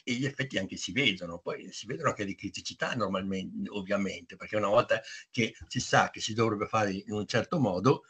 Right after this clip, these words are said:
eh, nelle scuole dove <laughs> si fa diversamente, chiaramente uno si chiede come mai, perché,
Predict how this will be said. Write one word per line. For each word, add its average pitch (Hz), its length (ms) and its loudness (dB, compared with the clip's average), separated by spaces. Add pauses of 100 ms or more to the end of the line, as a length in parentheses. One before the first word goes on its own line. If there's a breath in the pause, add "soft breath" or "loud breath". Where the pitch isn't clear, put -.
(220 soft breath)
eh, 101 260 -2
nelle 107 240 2
scuole 101 420 2
dove 95 280 2
<laughs> 101 220 -4
si 131 180 0
fa 110 160 8
diversamente, 107 960 4
chiaramente 95 440 -4
uno 95 160 -6
si - 140 -10
chiede 98 240 -4
come 92 200 -14
mai, 113 280 6
perché, - 420 0